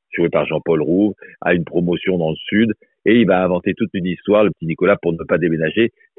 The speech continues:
C'est plein de charme, plein de joliesse, plein de gentillesse. Jean-Paul Rouve et Audrey Lamy sont les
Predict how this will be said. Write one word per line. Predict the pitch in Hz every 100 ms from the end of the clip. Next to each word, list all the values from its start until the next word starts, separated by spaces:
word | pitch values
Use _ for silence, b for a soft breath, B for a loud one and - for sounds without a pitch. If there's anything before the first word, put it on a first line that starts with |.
| -
C'est | 143 -
plein | 135 131
de | 123 110 -
charme, | 90 87
plein | 120 127
de |
joliesse, | 113 120 117 98 92 87 -
plein | 135 127
de |
gentillesse. | 117 117 - 110 101 87 - _ b b -
Jean-Paul | 87 101 135 123
Rouve | 117 127 110
et | 101
Audrey | 101 104
Lamy | 104 101 113 -
sont | 90
les | 87